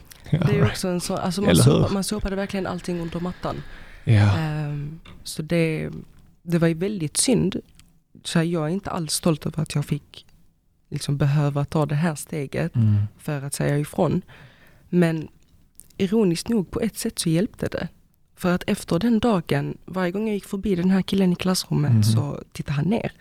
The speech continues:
Speaker 1: Mm.
Speaker 2: Han vågade inte ens kolla mig i ögonen. Ehm, och där slutade det liksom.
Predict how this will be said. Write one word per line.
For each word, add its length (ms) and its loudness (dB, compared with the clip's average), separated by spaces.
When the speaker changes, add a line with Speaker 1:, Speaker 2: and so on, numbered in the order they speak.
Speaker 1:
Mm. 260 0
Speaker 2:
Han 120 -2
vågade 220 -2
inte 140 -8
ens 120 -6
kolla 300 -2
mig 200 -2
i 40 0
ögonen. 500 0
Ehm, 600 0
och 180 0
där 200 0
slutade 560 -8
det 140 -8
liksom. 380 -8